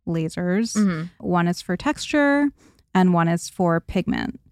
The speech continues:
Speaker 1: And I've done it before. I have done, like, two or three on my face, like, once a year.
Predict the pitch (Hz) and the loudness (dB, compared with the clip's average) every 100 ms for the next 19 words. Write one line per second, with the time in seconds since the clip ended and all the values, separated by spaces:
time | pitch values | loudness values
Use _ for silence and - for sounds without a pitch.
0 | _ _ _ 180 175 175 170 175 175 175 | _ _ _ 2 4 4 2 2 0 -2
1 | - 190 175 180 180 185 185 175 175 175 | -2 -2 2 0 0 -2 0 2 2 2
2 | 180 170 _ - - 185 185 175 170 175 | -2 -6 _ -8 -6 -4 0 2 2 2
3 | 165 165 _ _ _ _ - 247 247 - | 0 -4 _ _ _ _ -8 -2 -2 -2
4 | 180 175 175 175 - 160 190 - 165 170 | -2 0 0 -2 -2 -2 -2 -4 -4 -2
5 | 165 - 175 160 165 208 | -2 -2 -2 0 2 2